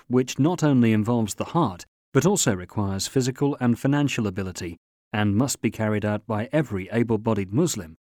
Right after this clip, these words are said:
who can afford to do so once in his lifetime. As the Quran states, "Pilgrimage to the house is a duty owed to Allah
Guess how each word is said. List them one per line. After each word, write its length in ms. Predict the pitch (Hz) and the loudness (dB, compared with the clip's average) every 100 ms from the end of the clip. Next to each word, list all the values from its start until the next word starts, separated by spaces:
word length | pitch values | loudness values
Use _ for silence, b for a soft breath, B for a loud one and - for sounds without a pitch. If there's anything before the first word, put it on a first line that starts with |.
| _ | _
who 120 | 127 | 4
can 140 | 123 123 | 6 4
afford 340 | 120 151 127 | 4 2 2
to 40 | - | 0
do 180 | 123 127 | 0 0
so 300 | - - - _ - | 0 -8 -16 _ 2
once 400 | 127 95 85 110 | 2 2 -2 -2
in 80 | 101 | 0
his 180 | 104 | 2
lifetime. 540 | 120 113 - 90 82 80 _ _ _ _ _ _ _ - | 2 0 -2 -10 -12 -16 _ _ _ _ _ _ _ 0
As 160 | 117 | 2
the 100 | - | 2
Quran 320 | 120 120 143 135 | 4 4 4 2
states, 540 | - 127 139 - - _ _ _ _ | 2 4 4 0 -6 _ _ _ _
"Pilgrimage 600 | - 160 170 190 185 151 | 2 4 4 2 2 -2
to 80 | - | -4
the 180 | 113 101 | -2 0
house 360 | 123 90 - - - | 0 -2 -6 -6 -4
is 160 | 117 | 0
a 40 | 120 | 0
duty 460 | 117 185 - 123 247 | 0 -4 -2 -2 0
owed 320 | 127 135 127 | 2 2 -2
to 160 | - - | -6 -2
Allah 380 | 127 104 82 | 0 0 -4